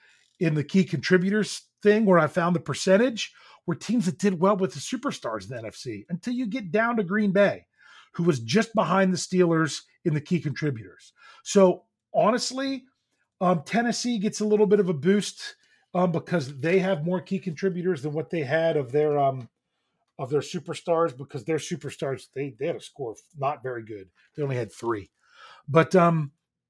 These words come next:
I'm saying New Orleans Saints, they're, they're the cream of the crop.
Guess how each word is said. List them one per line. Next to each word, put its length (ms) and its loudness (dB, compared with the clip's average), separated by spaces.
I'm 220 8
saying 520 2
New 140 0
Orleans 300 4
Saints, 600 0
they're, 480 6
they're 180 6
the 80 4
cream 260 2
of 40 0
the 60 -2
crop. 380 -6